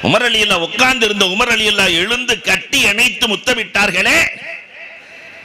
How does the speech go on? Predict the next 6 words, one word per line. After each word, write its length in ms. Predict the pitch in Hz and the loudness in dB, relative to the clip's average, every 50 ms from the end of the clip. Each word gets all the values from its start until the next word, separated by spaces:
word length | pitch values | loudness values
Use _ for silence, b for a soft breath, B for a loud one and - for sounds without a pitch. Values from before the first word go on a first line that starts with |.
| - - - - - - - - - - - - - - - - - - - - - | -20 -20 -20 -20 -20 -20 -20 -20 -20 -20 -20 -18 -18 -16 -16 -16 -16 -16 -16 -6 0
தனக்கும் 600 | - 165 233 294 339 330 - - - 320 320 311 294 | 2 4 4 4 2 0 0 0 0 0 2 4 2
மகிழ்ச்சி 400 | 277 269 285 285 - - 294 262 262 240 - | 4 4 2 2 2 2 2 4 4 4 2
சமூக 380 | 240 240 254 285 294 262 277 - - - | 2 2 2 2 2 2 2 0 2 2
சேவையில், 500 | 247 254 262 254 254 247 247 233 208 170 - - - - - - - - - - - - - - - - - - - 123 131 214 | 2 2 2 2 2 2 2 0 0 -2 -6 -10 -16 -18 -18 -18 -20 -20 -20 -20 -20 -20 -20 -20 -20 -20 -10 -2 -2 0 2 2
ரப்புக்கும் 580 | 254 269 - - 415 415 - - - 359 339 294 | 0 0 2 0 0 0 0 0 0 0 2 0
மகிழ்ச்சி. 420 | 269 226 220 220 190 - - - | 0 0 -2 -4 -6 -6 -10 -12